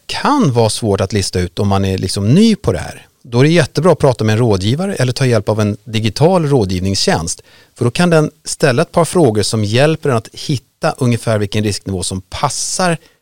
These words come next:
mig på den här löptiden som jag håller på att investera.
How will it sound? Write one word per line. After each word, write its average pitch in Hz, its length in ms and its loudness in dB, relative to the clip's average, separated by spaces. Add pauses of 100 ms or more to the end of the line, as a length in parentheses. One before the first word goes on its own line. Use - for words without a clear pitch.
(140)
mig 101 600 0 (480)
på 113 120 -2
den 101 140 2
här 87 300 0 (200)
löptiden 101 560 -2
som - 100 -6
jag 92 40 0
håller 90 100 -2
på - 160 -10
att - 100 -10
investera. 143 540 -2